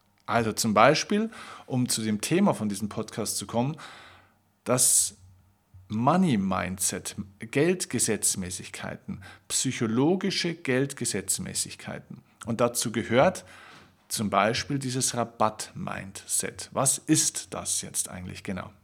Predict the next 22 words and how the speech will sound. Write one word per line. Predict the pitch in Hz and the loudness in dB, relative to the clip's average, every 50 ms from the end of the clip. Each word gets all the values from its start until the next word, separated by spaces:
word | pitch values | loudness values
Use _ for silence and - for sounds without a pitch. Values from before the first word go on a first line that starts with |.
| - - - | -12 -8 -2
Also | - 127 - - - 90 85 | 0 0 0 0 -4 -6 -4
lasst | 92 104 117 - - - | -2 -2 -2 0 0 -2
uns | 143 123 113 - - - | -2 -2 -2 -4 -4 -2
auf | 110 117 113 - | -2 -2 -2 -4
dieses | - 117 104 104 101 - - | -6 -6 -4 -4 -4 -6 -2
Thema | - 123 113 104 95 92 | 0 0 0 0 -2 -4
jetzt | - - - - | -6 -6 -8 -8
kommen. | - 87 - - 95 - - _ _ _ _ _ _ _ _ _ _ _ _ _ _ _ _ _ _ _ _ _ - - - - - - - - - - - - - - - - _ _ _ | -10 -14 -14 -14 -18 -20 -20 _ _ _ _ _ _ _ _ _ _ _ _ _ _ _ _ _ _ _ _ _ -18 -16 -16 -14 -14 -14 -16 -16 -16 -18 -20 -20 -20 -20 -20 -20 _ _ _
Es | - 139 - | -2 2 4
gibt | 214 208 208 | 2 4 4
Menschen, | 151 156 175 196 - - 208 247 247 - - - _ _ _ _ _ _ _ _ _ _ _ _ _ _ _ _ - - - - - - _ _ _ _ _ _ - | 4 4 4 4 4 4 2 2 2 -2 -10 -20 _ _ _ _ _ _ _ _ _ _ _ _ _ _ _ _ -20 -20 -20 -20 -20 -20 _ _ _ _ _ _ -18
die | - - 113 131 139 147 147 151 147 - - - - _ _ _ _ _ _ _ _ _ _ _ _ _ _ _ _ _ _ _ _ _ _ _ _ _ _ _ _ _ _ _ _ _ _ _ _ _ _ _ _ _ _ _ _ _ _ _ - | -16 -8 -2 2 4 4 6 4 4 2 0 -6 -16 _ _ _ _ _ _ _ _ _ _ _ _ _ _ _ _ _ _ _ _ _ _ _ _ _ _ _ _ _ _ _ _ _ _ _ _ _ _ _ _ _ _ _ _ _ _ _ -6
kaufen | - - 143 143 143 143 - - 131 120 110 | -2 2 4 4 4 4 2 0 0 2 4
dann | 123 135 170 - | 4 4 2 0
ein | - 113 113 104 | -2 -2 -2 -2
Angebot | - - 104 113 117 113 117 117 - 117 120 127 165 175 175 - - - - - _ _ _ _ _ _ _ - _ _ _ _ _ _ _ _ _ _ _ _ _ _ _ _ _ - - - | -2 -4 -4 -2 -2 -2 -2 -4 -2 -2 0 0 0 -2 -2 -4 -4 -4 -8 -14 _ _ _ _ _ _ _ -20 _ _ _ _ _ _ _ _ _ _ _ _ _ _ _ _ _ -12 -2 0
am | 117 110 110 | 0 2 2
liebsten, | 110 120 139 135 - - - - 147 127 117 | 0 0 -2 -2 -2 -2 -2 0 -2 0 0
wenn | 117 117 | 0 0
es | 120 117 - | 0 -2 -2
rabattiert | 117 104 107 107 - - - 104 90 - | -2 -2 -2 -2 -4 -4 -6 -6 -6 -8
ist. | - - - - - | -8 -8 -8 -8 -8